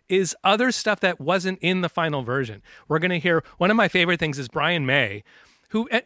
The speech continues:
usually has one song in every Queen record, but he isn't normally on Under Pressure. He, there's a verse that he comes up with, which is generally not something people know exists, and we're gonna play that for you. But first, let's play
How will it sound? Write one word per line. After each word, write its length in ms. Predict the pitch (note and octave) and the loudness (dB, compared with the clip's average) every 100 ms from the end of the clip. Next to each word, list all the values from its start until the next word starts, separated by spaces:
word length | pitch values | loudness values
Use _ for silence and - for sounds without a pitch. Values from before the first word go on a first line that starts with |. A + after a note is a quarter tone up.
| _ | _
usually 320 | B3 A#3+ C4+ A3 | -2 0 4 2
has 160 | E3 | 4
one 240 | E3 E3+ E3 | 2 2 2
song 260 | F#3 D#3+ | 2 2
in 60 | D3 | 0
every 160 | C3+ | -2
Queen 260 | A#2+ D3 C3+ | -4 -4 -2
record, 360 | B2+ G2+ A2+ G2+ | -2 -4 -10 -6
but 180 | A#2 A2+ - | -8 -8 -14
he 220 | - G3 | -6 0
isn't 180 | F3+ F#3+ | 0 2
normally 340 | D#3 D#3 D3+ B2+ | 2 2 2 0
on 160 | B2 | 0
Under 160 | B2 A2 | -4 -2
Pressure. 460 | - G#3 C#3 A2+ - _ _ _ | 0 0 0 -4 -6 _ _ _
He, 220 | - F#3+ | -8 -8
there's 280 | E3 E3+ D#3 | 0 2 2
a 60 | D#3+ | 0
verse 500 | D3 E3 E3 - - _ | 2 2 0 -6 -10 _
that 200 | D3+ C3 | -2 -2
he 180 | E3 C#3 | -4 -2
comes 260 | D3 C3+ | -2 0
up 120 | C#3 D3+ | -4 -2
with, 260 | D3+ - | -4 -4
which 300 | D#3+ C#3+ - - E3 | -6 -6 -6 -12 -14
is 260 | C#3 C3+ A2+ A#2+ | -12 -12 -14 -16
generally 460 | - C3+ D3 D3 C#3 | -2 0 0 0 -2
not 180 | C#3 - | -4 -6
something 240 | D3+ D#3 | -8 -8
people 200 | D3+ D3+ E3 | -8 -4 0
know 120 | E3+ | 0
exists, 380 | D3+ G#3+ - - | 2 0 0 -6
and 140 | D3 | -4
we're 80 | C#3+ | -2
gonna 120 | C#3+ | -4
play 200 | - E3 | -2 0
that 160 | E3 E3 | 0 0
for 80 | E3+ | 0
you. 220 | F3+ A#3 _ - _ _ _ | 0 0 _ -20 _ _ _
But 140 | F#3 G3+ | 0 2
first, 540 | A#3 C3 - - - _ _ _ _ _ _ _ _ - | 2 2 -2 -16 -20 _ _ _ _ _ _ _ _ -6
let's 200 | D#3+ - | -6 -6
play 560 | - F#3 B2+ G#2+ G#2+ | -6 -2 -2 -4 -10